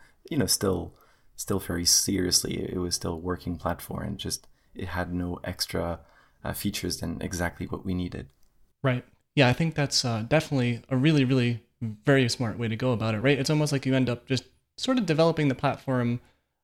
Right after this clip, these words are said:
Speaker 2: I don't wanna say out in the open, but you sort of kinda are. Like, you know, you're not just sitting there waiting behind closed doors until perfection. You just get it up.
Speaker 1: Exactly. And I think, um,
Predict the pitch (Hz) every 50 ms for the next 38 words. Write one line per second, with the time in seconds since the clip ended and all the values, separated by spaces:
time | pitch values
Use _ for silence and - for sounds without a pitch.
0 | - 208 214 202 196 180 170 - 160 143 127 - 131 135 117 - 117 117 113 123
1 | 160 202 202 - 127 123 123 113 127 117 - - - 131 127 123 - - - 170
2 | 180 190 190 175 160 - - - 117 110 110 113 135 147 151 143 147 - 151 156
3 | 147 147 143 147 143 143 135 - - 143 139 139 127 120 120 113 120 127 123 120
4 | 123 120 120 117 - 123 110 120 120 120 - - 123 117 113 107 117 120 120 120
5 | 113 117 117 113 - 127 113 - 123 - - 123 123 - - 110 104 113 117 -
6 | _ _ _ _ - 110 113 110 - 123 117 113 117 117 110 - - _ _ _
7 | _ _ _ _ _ - 120 110 127 156 175 - 165 143 131 - - 120 117 120
8 | 120 120 - - 143 147 151 143 143 - - _ - 110 110 110 107 110 107 -
9 | -